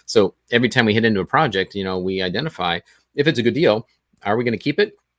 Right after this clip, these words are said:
You know, if we're gonna flip this thing in a year, then we've got some, you know, capital, short-term capital gains taxes. That's a consideration. If we own it, um, solely, then we can do a ten thirty-one into something else. And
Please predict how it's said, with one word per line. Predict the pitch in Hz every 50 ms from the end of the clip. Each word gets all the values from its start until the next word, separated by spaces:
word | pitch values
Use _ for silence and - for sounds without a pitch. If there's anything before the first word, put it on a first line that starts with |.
| _ _ _ _ _ _ _ -
You | 110
know, | 107 104
if | 110 101 -
we're | 120 120
gonna | 120 104 -
flip | - 147 143
this | - 113 -
thing | 143 131
in | 113 101
a | 101
year, | 120 135 123 113 113
then | 107 98 92
we've | 95 95 90
got | - 98 92 92 -
some, | - - 104 95 95 95 92 90 95 -
you | - 98 87
know, | 87 82
capital, | - - 107 - 95 95 90 87
short-term | - - 127 110 - 113 104 101
capital | - 110 98 95 90
gains | 98 110 113 117 -
taxes. | - 92 82 85 - - 104 107 104
That's | 101 78 87 92 -
a | 117
consideration. | - 135 127 - - 107 90 85 85 82 82 - - 92 87 104 117 _ - - - - - _ _ -
If | 107 95 -
we | 104 98 95
own | 90 107 104 104 101
it, | 98 92 98
um, | 92 90 90
solely, | 87 - - 135 135 117 98 95 95 98
then | 92 90 90
we | 92 92
can | - 95 90
do | 90 92
a | 92
ten | 87 - 104 98 -
thirty-one | - 98 95 90 90 90 92 92
into | 92 95
something | - - 117 113 - 127 117 92
else. | 90 90 92 92 - -
And | 87 87 87